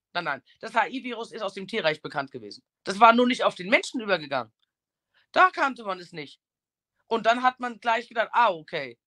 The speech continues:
ja, da, das muss einen Übertragungsweg gegeben haben. Junge Männer, homosexuell, es muss wahrscheinlich ein Kontakt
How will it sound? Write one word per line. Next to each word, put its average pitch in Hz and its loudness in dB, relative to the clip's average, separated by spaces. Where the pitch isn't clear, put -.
ja, 226 0
da, 240 0
das 220 -6
muss 220 -12
einen 220 -4
Übertragungsweg 202 -2
gegeben 156 -8
haben. 117 -4
Junge 262 -2
Männer, 254 0
homosexuell, 240 -4
es 185 -8
muss 214 -4
wahrscheinlich 202 6
ein 196 -2
Kontakt 185 0